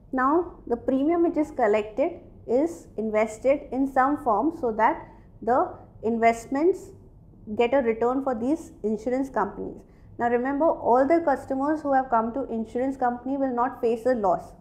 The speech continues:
because the loss is uncertain. There is no certainty if the loss will occur or not. So there would be only certain com-, uh, customers who would face the loss.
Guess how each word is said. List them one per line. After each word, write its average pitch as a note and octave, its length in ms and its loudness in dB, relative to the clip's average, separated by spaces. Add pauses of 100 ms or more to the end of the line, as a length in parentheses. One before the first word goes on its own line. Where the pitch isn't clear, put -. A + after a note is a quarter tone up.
because B3 340 2 (680)
the A#3+ 80 2
loss A#3+ 320 6 (160)
is D#4+ 340 -2 (140)
uncertain. A#3 640 0 (400)
There A#3 100 2
is B3 100 4
no C4+ 140 0
certainty C#4 680 0
if C4+ 100 -2
the B3 80 4
loss A3 280 4
will B3+ 200 -2
occur B3 460 2 (140)
or A#3+ 220 4
not. F#3+ 340 0 (280)
So C#4 560 0 (460)
there B3 140 6
would C4+ 180 2
be E4 80 6 (120)
only D4+ 320 6
certain C#4+ 480 2
com-, A#3 280 0
uh, A3 280 0
customers C4 480 0
who D4 120 -2
would C#4 200 -4
face B3+ 280 -2
the C4 120 0
loss. F3 240 -2